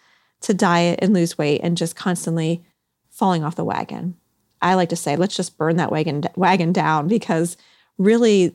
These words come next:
that's just weight cycling. And you're not falling off a wagon. You're just doing what we as humans are wired to do to stay alive. When our body doesn't get enough food, whether it's from trying to have less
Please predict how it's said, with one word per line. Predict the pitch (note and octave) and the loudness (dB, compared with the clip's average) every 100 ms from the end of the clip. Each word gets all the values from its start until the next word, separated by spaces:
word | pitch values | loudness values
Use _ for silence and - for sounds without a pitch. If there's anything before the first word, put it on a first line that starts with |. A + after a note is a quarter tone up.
| - | -4
that's | A3 - | -4 -2
just | C#4 - | -4 0
weight | F#3 | 0
cycling. | - - D#3+ - C#2+ F3+ G3 - | 0 -4 -4 -8 -8 -8 -10 0
And | G#3+ F#3+ - _ _ | 2 2 -2 _ _
you're | A3 | 2
not | A#3+ G3+ | 2 0
falling | G#3+ G#3+ G3 | 0 2 0
off | F3 | -2
a | F3+ | -2
wagon. | E3 D3 D#3 F3+ F#3+ G#3 - _ _ _ _ | 0 0 -2 0 -2 -2 -6 _ _ _ _
You're | A#3 | 0
just | C#4 C4+ - | 0 -6 -4
doing | F#3+ G3 A3+ A3+ | 0 2 2 0
what | F#3 F3+ E3+ - _ _ - | 0 0 0 -2 _ _ -2
we | F3+ F#3 A3+ | 2 4 4
as | G#3+ - | 0 -2
humans | E3+ F3 F3+ G#3 - | -2 0 0 -2 -2
are | F3+ | -2
wired | E3 D3 D#3+ | 0 0 -2
to | - | -2
do | F3 D#3+ | -2 0
to | F3 | -2
stay | - D#3+ | -2 -2
alive. | D3+ D#3 - - F3 _ _ _ _ | -2 -4 -6 -8 -12 _ _ _ _
When | G#3 | 0
our | G3+ | 0
body | F3 E3+ F#3+ | 2 2 4
doesn't | G3 F#3+ F#3+ | 4 2 2
get | F3+ F3 | 2 0
enough | F3+ D#3+ G3+ | 0 0 -2
food, | - - F3 F#3 B3 C4+ _ _ _ _ | -6 -2 0 2 0 -2 _ _ _ _
whether | - G#3 G#3+ | -2 2 2
it's | F#3 - | 0 -2
from | G#3 F3+ E3+ E3 F3 _ _ - | -2 0 0 -4 -8 _ _ -8
trying | - F3+ F3 E3+ | -2 0 2 0
to | F3+ | -2
have | E3 D#3+ F#3 | -2 -2 -2
less | D#3+ - | -4 -6